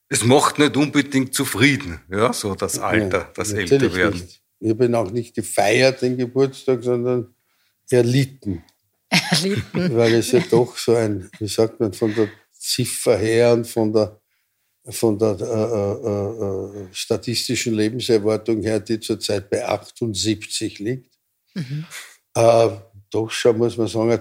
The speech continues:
Speaker 2: äh, sowas wie eine Zielgerade ist, ne?
Speaker 3: Ich hab grad dran denken müssen, der Uli Bär hat erzählt, äh, die haben ja dieses Konzert gehabt, dieses Nachklang am Zentralfriedhof.
Speaker 2: Ja, ja, mit dem Rapp.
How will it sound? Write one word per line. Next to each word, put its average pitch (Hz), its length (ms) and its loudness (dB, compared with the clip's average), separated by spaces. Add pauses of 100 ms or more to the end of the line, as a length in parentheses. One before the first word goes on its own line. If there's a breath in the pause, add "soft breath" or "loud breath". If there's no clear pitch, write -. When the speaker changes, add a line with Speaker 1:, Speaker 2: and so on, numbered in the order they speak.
Speaker 2:
äh, 110 220 -2
sowas 120 400 0
wie 123 400 -2
eine 113 100 0
Zielgerade 107 680 2
ist, 82 260 -12
ne? 117 160 -10 (680)
Speaker 3:
Ich 220 220 -2
hab 214 180 0
grad 233 260 -2
dran 226 140 0
denken 208 300 -4
müssen, 226 260 -4
der 220 160 0
Uli 240 220 0
Bär 220 360 0
hat 220 160 -2
erzählt, 220 540 -4
äh, 196 400 -2 (180)
die 214 140 -4
haben 202 160 -2
ja 220 100 2
dieses 214 460 -6
Konzert - 580 0
gehabt, - 360 -2
dieses 214 240 -2
Nachklang 226 680 2
am 208 480 0
Zentralfriedhof. 190 880 0
Speaker 2:
Ja, 135 280 8
ja, 143 160 8
mit 139 200 4
dem 123 120 4
Rapp. 123 420 4